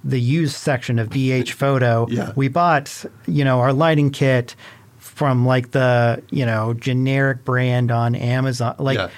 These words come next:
Speaker 2: Yeah.
Speaker 1: you know, we made concessions where we needed to, to feel like we could get at least a suitable amount of equipment. The only thing that we really felt like we splurged, splurged on was probably, like,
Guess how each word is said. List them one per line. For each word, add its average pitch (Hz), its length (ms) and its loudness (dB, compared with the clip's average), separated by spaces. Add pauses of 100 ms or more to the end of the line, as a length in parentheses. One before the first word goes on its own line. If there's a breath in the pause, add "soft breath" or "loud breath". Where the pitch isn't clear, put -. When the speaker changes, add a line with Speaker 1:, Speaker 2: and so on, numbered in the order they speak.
(300 loud breath)
Speaker 2:
Yeah. - 220 -6
Speaker 1:
you 185 160 -2
know, 180 80 2
we 180 160 2
made 196 280 2
concessions 156 540 2
where 135 140 0
we 127 160 2
needed 131 340 0
to, 143 200 0
to 123 60 -2
feel 127 280 -2
like 123 260 -2
we 123 100 0
could 120 200 -6
get 120 360 -4
at 123 80 -6
least 123 380 -2 (840)
a 139 120 -2
suitable 135 500 -2
amount 120 300 2
of 110 80 -4
equipment. 131 580 -4 (220 loud breath)
The 135 160 0
only 160 180 2
thing 151 220 0
that 139 100 2
we 127 140 0
really 127 340 2
felt 123 240 -2
like 120 180 -4
we 120 140 -2
splurged, 120 560 -6
splurged 151 460 -4
on 147 260 0
was 120 120 -4
probably, 120 500 -2
like, 110 320 -6